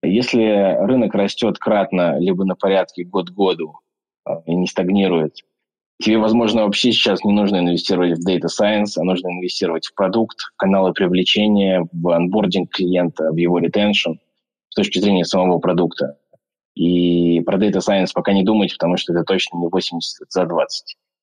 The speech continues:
Если ты работаешь, э, если у тебя средняя компания, и ты работаешь на таком рынке, где довольно сложно привлекать или сохранять новых клиентов, то здесь, наверное, имеет смысл задуматься о том, дадут ли тебе что-то данные или нет.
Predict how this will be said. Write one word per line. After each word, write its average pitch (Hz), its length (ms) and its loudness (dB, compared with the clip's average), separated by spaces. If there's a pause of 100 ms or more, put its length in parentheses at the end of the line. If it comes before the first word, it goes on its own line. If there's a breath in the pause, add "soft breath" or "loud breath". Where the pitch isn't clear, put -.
(160)
Если 107 280 0
ты 98 580 4
работаешь, 92 840 0
э, 82 180 2
если 80 140 -2
у 90 40 2
тебя 92 100 0
средняя 95 420 2
компания, 90 680 0
и 85 40 -2
ты 87 160 -4
работаешь 87 500 -2
на 85 220 0
таком - 280 -2
рынке, 92 440 0
где 85 200 0
довольно 87 280 0
сложно 98 440 0
привлекать 90 680 0
или 82 120 -2
сохранять 92 560 0
новых 90 280 -2
клиентов, 95 500 0 (180)
то - 80 0
здесь, 107 300 0
наверное, 92 320 2
имеет 87 180 2
смысл 78 540 -2
задуматься 87 640 0 (440 loud breath)
о - 80 -12
том, 82 400 2
дадут 101 300 2
ли 85 80 0
тебе 95 180 0
что-то - 300 -2
данные 90 400 2
или 82 100 2
нет. 120 260 2